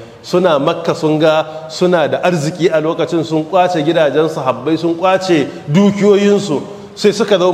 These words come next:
masu arziki, fiyayyen halitta kuma shekara goma sha uku da sahabbai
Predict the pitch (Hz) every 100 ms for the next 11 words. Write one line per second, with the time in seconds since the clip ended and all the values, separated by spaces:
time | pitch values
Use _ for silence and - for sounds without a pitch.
0 | 185 151 190 175 151 156 247 - 160 175
1 | 196 180 180 185 160 160 180 170 170 180
2 | 165 143 180 165 170 165 170 165 139 143
3 | 147 143 196